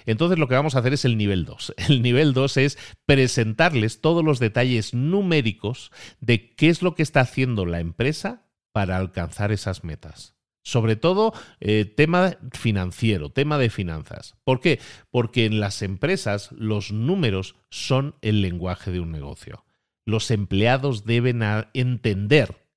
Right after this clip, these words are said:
ese lenguaje. De esa manera van a tomarse mucho más en serio su participación en la empresa y van a ser mucho más efectivos. ¿Qué debemos em-,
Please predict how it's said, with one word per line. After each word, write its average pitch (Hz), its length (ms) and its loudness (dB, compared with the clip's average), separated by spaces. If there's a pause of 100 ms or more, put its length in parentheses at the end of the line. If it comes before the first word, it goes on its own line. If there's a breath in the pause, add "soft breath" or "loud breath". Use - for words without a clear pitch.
ese 127 340 2
lenguaje. 95 640 -2 (320 loud breath)
De - 160 4
esa 143 260 4
manera 110 720 0
van 113 300 0
a 123 200 -2
tomarse 107 560 -2
mucho 117 320 -4
más 107 200 -2
en 120 80 0
serio 98 320 -2
su 120 240 -4
participación 90 720 -4
en 90 60 -4
la 90 60 -2
empresa 107 480 -4
y 104 100 -4
van 101 100 -2
a 101 60 -4
ser 95 160 -6
mucho 85 280 -10
más 80 240 -10
efectivos. 71 640 -14 (440 loud breath)
¿Qué 156 360 6
debemos 151 380 2
em-, 135 160 0